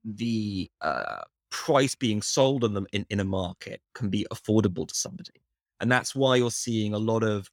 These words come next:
N G Os now just do direct fund transfers, right? So this is kind of crucial. We need market interventions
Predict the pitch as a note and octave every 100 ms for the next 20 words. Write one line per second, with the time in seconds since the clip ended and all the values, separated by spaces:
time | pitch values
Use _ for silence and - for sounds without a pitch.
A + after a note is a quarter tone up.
0 | - A2 A2 A2+ B2+ B2+ A#2 A2+ G#2+ G2
1 | G2+ - G#2 G#2 G#2+ G#2 G2+ F#2 - -
2 | - _ A2 G2 F#2+ G2+ G2 - - -
3 | - - F2+ - A#2 B2 A#2+ - A#2+ G2
4 | - G#2+ G#2 F#2+ G2 A2+ B2+ C3+ B2+ B2
5 | B2 - - G2+ G2+ F#2+ G2 - G2+ F#2
6 | E2 -